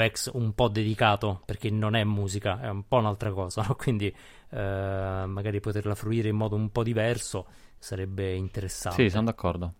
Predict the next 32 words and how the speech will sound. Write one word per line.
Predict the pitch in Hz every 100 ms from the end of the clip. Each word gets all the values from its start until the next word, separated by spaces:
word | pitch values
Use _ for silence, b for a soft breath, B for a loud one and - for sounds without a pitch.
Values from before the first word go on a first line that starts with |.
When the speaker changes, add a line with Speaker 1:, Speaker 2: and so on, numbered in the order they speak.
| - _ -
Speaker 2:
Sì, | 110
sono | 107 98 101
assolutamente | - 107 113 98
d'accordo. | - 85 82 87
Mm, | 85 85 85 82 - b b b b b - -
mm, | 85 - - -
ci | 98
meritiamo | 90 87 92
un | 85
po' | 92
più | - 92
di, | 85 87 85 82
mm, | 82 80 82 -
attenzione. | 95 - 104 92 110 82
Speaker 1:
Diciamo, | 95 -
Speaker 2:
Altra, | 131 98 101 131 127 120 117 113
Speaker 1:
diciamo. | 104 - -
Speaker 2:
altra | 147 - 127
news, | 104 87
ap-, | 90
avevamo | 104 101 107
parlato | 101 107 113 95
di | 98
metaverso, | 104 131 123 110 - 131 135 B B B B B B
eh, | 101 95
boom | 101 113 113 104
di | 92
Minecraft, | 80 82 - 113 - -
che | 85
è |
uno | 85 87
dei, | 82 82 80 80 78 76 76